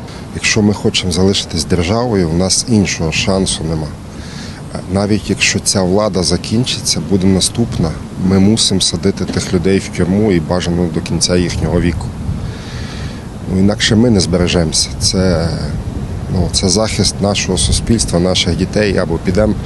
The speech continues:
рабами до Росії, бо, ну, це їхній стиль життя. Ми не можемо в цьому жити. Це окремі виродки. Це окремі виродки, які, е, цим займаються систематично, роками.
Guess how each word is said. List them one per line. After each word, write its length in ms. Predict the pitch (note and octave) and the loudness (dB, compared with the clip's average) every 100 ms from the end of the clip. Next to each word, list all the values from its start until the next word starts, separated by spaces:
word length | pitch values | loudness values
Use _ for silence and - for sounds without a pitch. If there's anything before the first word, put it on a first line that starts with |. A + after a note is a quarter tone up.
| - - - | -8 -4 0
рабами 460 | F2+ G2 G#2 G2+ | 2 2 2 2
до 120 | F2+ | 4
Росії, 540 | F#2+ F2+ - G#2 F2 D#2+ F#2 | 2 2 4 4 4 2 2
бо, 280 | F2+ F#2+ - | 4 2 2
ну, 180 | G#2 F#2+ - - - | 2 2 0 -6 0
це 140 | G#2+ | 2
їхній 340 | A2 A#2 F#2+ F2 | 4 4 2 2
стиль 260 | - G2+ | 2 2
життя. 420 | D#2 F2+ - E2+ - - - - - - - - | 2 0 0 0 -2 -8 -8 -8 -8 -8 -6 0
Ми 100 | G2 | 2
не 120 | G2+ | 4
можемо 340 | G#2+ A2 F2 E2+ | 4 2 0 -2
в 60 | |
цьому 260 | - D#2 D2+ | -2 -2 -2
жити. 180 | - D2 - - - - - - | -4 -6 -8 -8 -8 -8 -8 -4
Це 180 | - B2 | 0 0
окремі 380 | A#2+ C#3+ D3+ | 2 2 2
виродки. 480 | C#3+ D#3 C3+ G#2+ - - - - - - - - - - | 2 4 2 0 -6 -8 -8 -8 -6 -8 -8 -6 -6 -4
Це 160 | - A2 | 0 2
окремі 360 | G#2 B2+ C3 | 2 2 4
виродки, 500 | A2+ C3+ C3+ - A2 | 4 2 2 0 2
які, 640 | G#2 G2+ - A2+ A#2+ A#2 G#2+ - | 4 2 0 2 6 4 2 0
е, 340 | G2+ F#2+ F#2 F2+ | 2 2 2 0
цим 280 | - A#2+ G2+ | 2 2 2
займаються 600 | G2 G2+ A2+ A#2+ - F#2+ | 2 4 2 2 2 0
систематично, 920 | G2 - F#2 F2+ - A#2 - - F2 | 0 -2 -2 -2 2 0 0 0 0
роками. 500 | E2+ - G#2 G#2 | 0 0 0 0